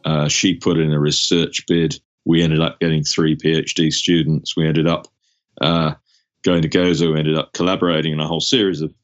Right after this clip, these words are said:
stuff, basically. So again, that's a potted history in thirty seconds. A lot, a lot of academic research is about serendipity. Ironically, a lot of academic research is playful.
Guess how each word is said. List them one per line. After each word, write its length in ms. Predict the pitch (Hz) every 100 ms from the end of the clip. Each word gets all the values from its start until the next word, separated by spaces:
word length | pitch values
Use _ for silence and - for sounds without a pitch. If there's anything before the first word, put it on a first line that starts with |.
| _ _
stuff, 480 | - - 80 - -
basically. 480 | 76 76 - - 87 _ _ _ _ _ _ _ _ -
So 120 | 85
again, 280 | 82 92 82
that's 200 | - -
a 40 |
potted 380 | - 87 - 85
history 360 | 85 - 82 78
in 140 | 80 - -
thirty 160 | 87 78
seconds. 640 | - 82 - 78 78 - _ _ _ _ _ _ _ 98
A 80 |
lot, 320 | 110 127 127 - -
a 80 | 110
lot 220 | 131 131
of 180 | 110 110
academic 500 | 113 113 110 104 98
research 540 | 95 - 95 90 -
is 100 | 85
about 320 | 85 95 92
serendipity. 800 | - 98 90 82 82 82 71 73 - _ _ _ _ _ _ _ -
Ironically, 600 | 92 92 87 73 - 80
a 60 | 85
lot 140 | 90
of 60 | 85
academic 380 | 90 - 87 85
research 480 | 78 - - 85 -
is 80 | 76
playful. 520 | - 80 80 85 78